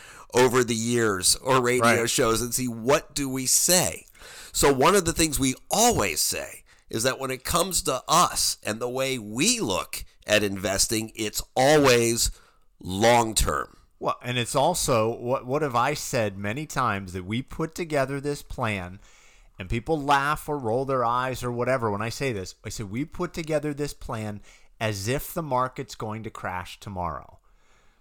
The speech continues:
Speaker 2: Now, I don't think we had anyone <laughs> unlucky enough that we had just put their plan together February fifteenth and it crashed the next day, but, y-, you know, pretty darn close. Because, a-, and this comes back to when people ask, "What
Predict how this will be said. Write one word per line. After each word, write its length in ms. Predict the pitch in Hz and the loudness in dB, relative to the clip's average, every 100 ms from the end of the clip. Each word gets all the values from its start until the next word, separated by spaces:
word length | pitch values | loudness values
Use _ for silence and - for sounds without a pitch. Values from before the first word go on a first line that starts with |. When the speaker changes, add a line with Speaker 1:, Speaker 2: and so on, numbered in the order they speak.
| _ | _
Speaker 2:
Now, 140 | 87 | -8
I 60 | 101 | -6
don't 160 | 147 156 | -6 -6
think 180 | 233 | -6
we 140 | 165 160 | -4 -2
had 220 | 151 143 | 0 0
anyone 420 | 143 147 139 139 - | -2 -4 -6 -8 -8
<laughs> 40 | |
unlucky 680 | 120 147 147 165 - - 165 | -6 -2 2 2 0 0 2
enough 400 | 110 95 101 - | 2 -2 -2 -4
that 160 | 120 107 | -8 -4
we 240 | 110 101 | -2 0
had 280 | 98 92 85 - - - | -2 -4 -12 -20 -20 -2
just 300 | 139 160 - | 0 2 2
put 160 | 156 | 2
their 120 | 156 135 | 2 2
plan 340 | 139 147 135 | 2 2 0
together 360 | 127 117 117 117 | -2 -2 -2 -2
February 560 | 131 117 120 117 104 | -2 -2 -2 -2 -4
fifteenth 720 | 95 120 101 - 165 127 110 | -4 -6 -6 -6 -6 -6 -8
and 80 | 95 | -8
it 60 | 98 | -8
crashed 400 | - 117 110 - | -2 -2 -2 -6
the 100 | 117 | -10
next 360 | 107 101 - - | -8 -10 -10 -10
day, 260 | 156 120 | -6 -4
but, 340 | 101 113 98 - - - _ _ _ _ _ _ | -4 -4 -6 -8 -20 -20 _ _ _ _ _ _
y-, 140 | - - | -20 -14
you 120 | 196 | -12
know, 120 | 90 - | -12 -10
pretty 280 | - 147 123 | -4 -2 -2
darn 340 | 110 95 92 | -2 -2 -4
close. 560 | - 208 240 - - - _ _ _ - 156 | -8 -8 -8 -10 -16 -20 _ _ _ -6 -4
Because, 500 | 151 165 156 - - | 2 2 4 0 -2
a-, 220 | 156 - | -6 -4
and 80 | 139 | -2
this 180 | 160 - | -2 0
comes 320 | 185 185 160 | -2 -2 -2
back 320 | 165 170 - | -2 -2 -4
to 280 | - 135 127 | -4 -2 -2
when 160 | 117 110 | -4 -4
people 300 | 151 160 131 | -4 -4 -4
ask, 320 | 131 120 - | -4 -4 -6
"What 380 | 101 107 139 | -10 0 0